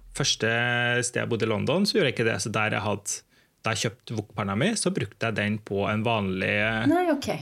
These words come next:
Speaker 1: eh, det var ikke induksjon engang. En sånn, eh, vanlig stekeplate, ikke sant? Sånn gammeldags, eh, som lyser
Speaker 2: Mm.
Speaker 1: rødt når du setter dem på. Det gikk jo for så vidt bra, det, og det er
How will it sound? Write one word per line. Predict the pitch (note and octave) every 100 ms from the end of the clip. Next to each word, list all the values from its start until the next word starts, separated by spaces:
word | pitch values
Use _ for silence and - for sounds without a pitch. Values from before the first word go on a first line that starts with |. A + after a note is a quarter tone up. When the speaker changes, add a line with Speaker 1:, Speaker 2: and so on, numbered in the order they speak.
| -
Speaker 1:
eh, | G#2+
det | B2+
var | B2
ikke | A#2+
induksjon | A2 A2 A#2+ A2+ E3+
engang. | F#3+ C#3+ -
En | C#3
sånn, | C#3 B2+ B2+
eh, | B2+ A#2+ A#2 A#2 A#2 A#2 _ _ _ _ _ C3+
vanlig | C#3+ B2 G#2 A2+ C3 C#3 C#3+
stekeplate, | - C#3 - A2+ G2 C#3+
ikke | D3+
sant? | C#3 D#3+
Sånn | D#3 C#3
gammeldags, | C#3+ A#2+ A2 - A2+
eh, | A2+ A#2 A#2+ A#2+
som | B2 A#2+
lyser | A#2+ A#2+ B2+ - A2+
Speaker 2:
Mm. | A2+ F#2+ A#2 A2+
Speaker 1:
rødt | - - -
når | B2+ A#2+
du | A#2 A#2 A#2
setter | - A2+
dem | G2+
på. | B2+ E3+ - _ _ _ - -
Det | A#2+
gikk | -
jo |
for | B2+
så | G3
vidt | D3+
bra, | C#3 A#2
det, | C3+
og |
det |
er | D#3+